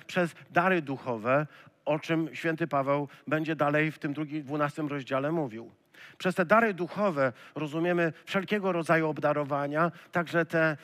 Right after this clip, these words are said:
najbardziej charakterystyczne, te związane z, z tymi charyzmatami apostolstwa, nauczania, prorokowania, ale też mówienia językami. Bóg bowiem przemawia. Czym się różni od bożków? Tym,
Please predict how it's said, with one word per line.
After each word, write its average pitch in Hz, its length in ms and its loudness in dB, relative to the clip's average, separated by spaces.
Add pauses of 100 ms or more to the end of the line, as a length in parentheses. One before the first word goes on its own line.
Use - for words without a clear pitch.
(120)
najbardziej 147 440 0
charakterystyczne, 156 960 -2 (280)
te 135 340 0 (140)
związane 139 640 0
z, 120 120 -16 (800)
z - 40 -16
tymi 143 200 -4
charyzmatami 139 880 -2
apostolstwa, 143 960 -4
nauczania, 123 840 -2 (480)
prorokowania, 139 1040 -2 (260)
ale 165 200 2
też 165 220 -2
mówienia 156 420 2
językami. 151 760 2 (380)
Bóg 175 440 0
bowiem 190 640 2
przemawia. 160 680 2 (200)
Czym 240 280 -4
się 220 180 0
różni 214 300 -2
od 190 120 -2
bożków? 202 580 -4 (360)
Tym, 214 420 2